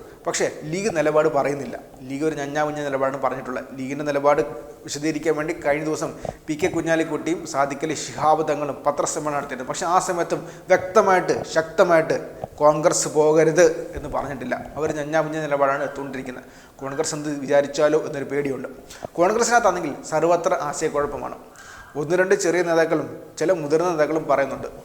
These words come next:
പോകണ്ട എന്ന്. പക്ഷേ ബഹുഭൂരിപക്ഷം നേതാക്കൾക്കും പോകണമെന്നാണ്.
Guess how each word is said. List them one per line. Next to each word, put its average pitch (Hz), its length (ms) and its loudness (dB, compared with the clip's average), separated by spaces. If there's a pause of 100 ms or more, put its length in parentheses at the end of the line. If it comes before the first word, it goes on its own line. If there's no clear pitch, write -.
(160)
പോകണ്ട 139 320 -2
എന്ന്. 127 240 0 (440)
പക്ഷേ 160 500 0 (520)
ബഹുഭൂരിപക്ഷം 185 760 0
നേതാക്കൾക്കും 147 520 -6 (140)
പോകണമെന്നാണ്. 139 720 -2